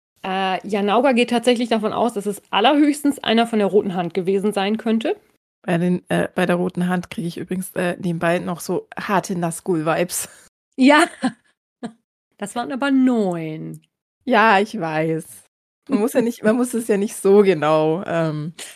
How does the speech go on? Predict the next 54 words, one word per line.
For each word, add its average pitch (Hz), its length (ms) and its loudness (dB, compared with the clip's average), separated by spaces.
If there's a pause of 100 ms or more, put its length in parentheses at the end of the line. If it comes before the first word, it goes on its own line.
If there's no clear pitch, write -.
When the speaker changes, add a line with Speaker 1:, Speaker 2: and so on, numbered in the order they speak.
Speaker 2:
kopieren. 151 380 -6
Speaker 1:
Und 254 100 -2
die 302 80 -2
waren 294 140 -2
ja 302 80 -2
auch 285 100 -6
schwarz 180 500 0
und 233 140 -4
nicht - 180 -6
rot. 170 680 -2
Also 233 240 -2
es 285 160 -16
ist - 180 -6
jetzt, 330 360 -4
ne? 302 240 -2
Speaker 2:
<laughs> - 20 -20
Speaker 1:
Ja, 175 240 0
aber 202 300 0
Nazgul-Vibes 226 760 0
auf 180 180 -8
jeden 160 200 -10
Fall, - 400 -16 (220)
ganz 151 240 -16
klar. - 400 -16 (400)
Dann 226 200 2
ist 233 120 2
Simon 285 320 8
halt 226 140 2
sehr 254 120 4
verwirrt, 233 380 2
weil 202 140 2
er 208 100 2
sagt, 226 220 0
„Ja, 220 100 2
ich 220 80 -4
dachte 254 300 0
aber 214 180 2
doch, 226 140 -2
Ineluki 233 440 0
und 233 100 0
die 226 60 -4
Rote 226 260 -2
Hand 214 160 -2
sind 214 180 -2
tot.“ 240 580 4 (460)
Und 214 120 0
dann 254 140 4
kriegen 285 240 4
wir 254 120 4
halt 247 120 2
eigentlich 247 360 0
erst 233 240 -2
noch 240 100 2
mal 226 540 0